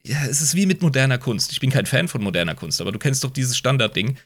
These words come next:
Da stehst du dann, äh, bei der Vernissage vor so einem Papi-, äh, vor so einem Bild, das weiß ist mit einem roten Punkt drauf und dann sagt jemand, „Ja,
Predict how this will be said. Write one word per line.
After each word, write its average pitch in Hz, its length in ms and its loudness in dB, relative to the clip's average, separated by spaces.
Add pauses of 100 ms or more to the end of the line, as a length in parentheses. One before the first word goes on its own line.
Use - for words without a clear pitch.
(240)
Da 110 120 -4
stehst - 260 2
du 131 60 0
dann, 117 380 0
äh, 110 260 -2
bei 113 100 2
der 107 140 2
Vernissage 107 560 0
vor 113 160 0
so 107 100 0
einem 101 180 0
Papi-, - 400 -6
äh, 101 120 0
vor 104 140 -6
so 104 140 0
einem 95 420 0
Bild, 127 340 0
das 98 220 -2
weiß 107 260 0
ist 139 120 -8
mit 131 160 -4
einem 110 80 -2
roten 110 220 -6
Punkt 131 280 -6
drauf 143 240 0
und 113 80 -4
dann 98 120 -2
sagt 107 240 -2
jemand, 104 280 0
„Ja, 117 220 2